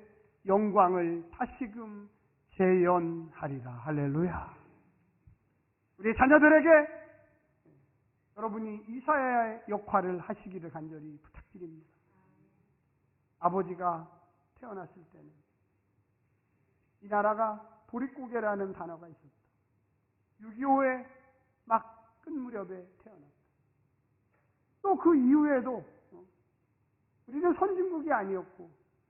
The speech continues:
개발도상국이라고 하는 정말로 비참한 나라였다. 그런데 하나님이 축복하셔서 여기까지 왔다. 할렐루야.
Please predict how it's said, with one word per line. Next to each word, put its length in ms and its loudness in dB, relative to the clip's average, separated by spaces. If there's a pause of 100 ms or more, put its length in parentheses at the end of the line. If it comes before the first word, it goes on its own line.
(640)
개발도상국이라고 1080 0
하는 340 -16 (720)
정말로 300 -12
비참한 560 -4
나라였다. 540 -10
그런데 460 -8 (320)
하나님이 640 -8 (260)
축복하셔서 1120 -6 (400)
여기까지 880 -2
왔다. 340 -12
할렐루야. 720 -8